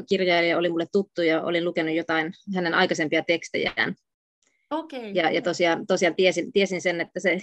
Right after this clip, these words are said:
Speaker 1: insestiteema oli siellä aikaisemminkin hänen tuotannossa jo jollakin tavalla, ö, ollut esillä, mutta ehkä vähän enemmän rivien välissä. Ja, ja nyt tää,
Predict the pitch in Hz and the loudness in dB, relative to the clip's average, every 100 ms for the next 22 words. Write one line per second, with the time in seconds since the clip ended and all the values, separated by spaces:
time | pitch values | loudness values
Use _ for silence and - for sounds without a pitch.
0 | 208 208 190 175 - 175 185 175 165 170 | -2 0 2 0 -4 0 2 2 2 0
1 | 175 180 175 185 180 190 226 240 247 226 | 0 2 2 2 0 -2 -2 -2 -2 0
2 | 208 202 190 165 156 - 151 185 202 190 | 0 0 0 -4 -6 -6 -2 0 2 0
3 | 185 175 165 165 170 208 185 170 - _ | -2 0 2 0 -2 -4 -2 -2 -6 _
4 | _ - 190 185 - 214 214 185 175 - | _ -2 0 0 0 2 4 4 2 -4
5 | - 185 - 175 - 190 185 202 190 175 | -10 -6 -2 -2 0 0 2 4 4 2
6 | 190 185 175 160 180 175 165 156 147 - | 2 2 2 0 -2 -2 -4 -4 -4 -4
7 | - 175 175 165 147 | -4 -4 -2 -2 -2